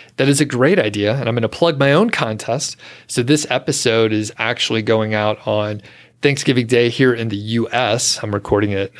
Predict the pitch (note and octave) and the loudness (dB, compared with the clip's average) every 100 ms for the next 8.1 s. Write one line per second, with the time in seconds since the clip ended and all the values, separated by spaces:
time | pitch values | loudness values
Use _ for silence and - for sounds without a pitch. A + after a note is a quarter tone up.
0 | - - - - - _ _ _ _ _ | -12 -12 -10 -18 -20 _ _ _ _ _
1 | A#2 A2+ A2+ A2 G2+ G#2 - _ A2+ B2 | -4 0 -2 -2 -4 -4 -6 _ -4 -2
2 | - A#2 A#2 G2+ G#2 B2+ A#2+ - - - | 0 0 2 0 -2 -4 -8 -12 -20 -18
3 | - - - - C#3 A#2+ A#2 A2+ A2 A2+ | -18 -10 -4 0 2 4 4 6 6 4
4 | A2 A#2 D3 F#3+ F#3+ F3 D3+ B2 C3+ D3+ | 2 0 2 2 2 2 0 0 0 2
5 | A#2 G#2 G#2+ A2 G#2+ G#2 A2 B2+ C#3+ B2+ | 0 0 -2 -2 0 0 2 2 2 -2
6 | A#2 A2+ - A2+ A2+ - A2 - - - | -4 -6 -2 -4 -4 -4 -6 -6 -8 -2
7 | A2+ G#2 - - - E3+ F#3+ B2 - - | -2 -2 -6 -6 -2 -2 -2 -6 -10 -14